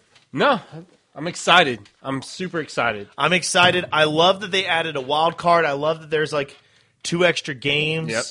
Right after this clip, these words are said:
Speaker 2: It's not just four games for the first week. We get six games. It's gonna be a huge weekend. Um, me and Harrison are gonna be ordering food in from several delivery places, not moving much. We'll be in the same room.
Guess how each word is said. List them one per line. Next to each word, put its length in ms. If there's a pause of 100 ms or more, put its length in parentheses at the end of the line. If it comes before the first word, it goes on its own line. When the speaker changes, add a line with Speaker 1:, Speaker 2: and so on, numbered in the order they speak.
(220)
Speaker 2:
It's 160
not 180
just 180
four 240
games 340
for 140
the 80
first 300
week. 200
We 100
get 180
six 400
games. 500
It's 120
gonna 120
be 140
a 20
huge 460
weekend. 640 (600)
Um, 480
me 220
and 80
Harrison 480
are 40
gonna 160
be 120
ordering 500
food 340
in 180
from 180
several 420
delivery 440
places, 540
not 320
moving 380
much. 500 (320)
We'll 120
be 100
in 80
the 60
same 340
room. 440